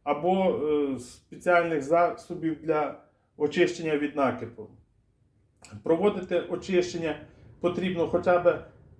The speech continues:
раз на місяць або частіше, в залежності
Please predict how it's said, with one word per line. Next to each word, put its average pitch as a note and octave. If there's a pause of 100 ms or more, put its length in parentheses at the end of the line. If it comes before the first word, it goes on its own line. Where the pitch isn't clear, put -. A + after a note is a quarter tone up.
(180)
раз E3+
на D#3
місяць G3+
або D#3+
частіше, F#3
в D#3+
залежності F3